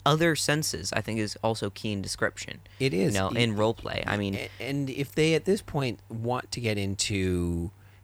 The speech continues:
Speaker 2: like, saying, "Okay, I look for tracks,"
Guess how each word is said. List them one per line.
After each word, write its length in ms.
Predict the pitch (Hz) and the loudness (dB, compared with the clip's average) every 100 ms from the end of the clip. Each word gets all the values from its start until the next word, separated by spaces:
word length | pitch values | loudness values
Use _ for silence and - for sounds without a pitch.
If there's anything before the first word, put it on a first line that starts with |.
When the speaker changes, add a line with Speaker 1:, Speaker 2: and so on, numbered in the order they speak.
| - | -8
Speaker 2:
like, 160 | 95 87 | -4 -2
saying, 220 | - 90 | 0 0
"Okay, 260 | 87 - 82 | 0 0 0
I 80 | 78 | 0
look 260 | 90 92 | -2 -4
for 160 | - 69 | -6 -10
tracks," 800 | - - 95 82 - - - - | -8 -6 -6 -6 -10 -6 -4 -4